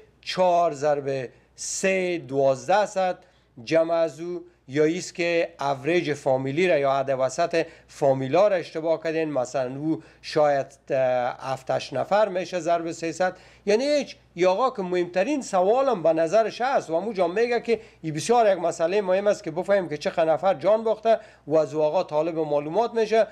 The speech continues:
او آقا یک گپ می‌زنه و این آقا هیچ دمو توجه نمی‌کنه، فکرش کدام جای دیگه است. چرا مهم است که تعداد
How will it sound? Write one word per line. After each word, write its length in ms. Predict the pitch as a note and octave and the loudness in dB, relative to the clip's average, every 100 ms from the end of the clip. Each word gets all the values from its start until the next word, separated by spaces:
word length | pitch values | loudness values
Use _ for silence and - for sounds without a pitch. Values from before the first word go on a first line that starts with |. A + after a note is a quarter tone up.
| - - | -6 -12
او 180 | E3+ G3 | 0 2
آقا 260 | E3+ E3+ | 4 2
یک 200 | E3+ G#3 | 2 2
گپ 180 | G#3+ G#3+ | 2 0
می‌زنه 460 | G#3 G#3 G#3+ G#3+ G#3 - - | 0 -2 2 2 2 -2 -4
و 80 | D3 | 0
این 180 | E3+ | 2
آقا 240 | F3+ E3 G3 | 2 2 2
هیچ 340 | G3+ A3+ F#3+ | 2 0 -2
دمو 240 | D#3 E3 D#3+ | -6 -6 -4
توجه 460 | D3+ C3+ B2 C3 | -2 -2 -2 -4
نمی‌کنه، 540 | B2 A#2 A2 G#2+ A2+ A2 | -2 -2 -2 -6 -6 -4
فکرش 380 | - E3 F3+ | -4 -4 -4
کدام 300 | - C3 A#2 | -2 -2 -2
جای 220 | A2+ B2+ A2+ | -2 -2 -2
دیگه 180 | G#2 | 0
است. 320 | A2+ A2 - - - - - - - - - - - - - - - - - - - | 0 -2 -12 -18 -20 -20 -20 -20 -20 -20 -20 -20 -20 -20 -20 -20 -20 -20 -20 -20 -12
چرا 340 | - C#4 E4+ D#4+ | -2 2 4 2
مهم 320 | G3 F#3+ G3+ | 4 2 4
است 220 | F#3+ - | 0 -2
که 80 | E3 | -10
تعداد 480 | D3 D3 D3 D3+ | -4 0 2 2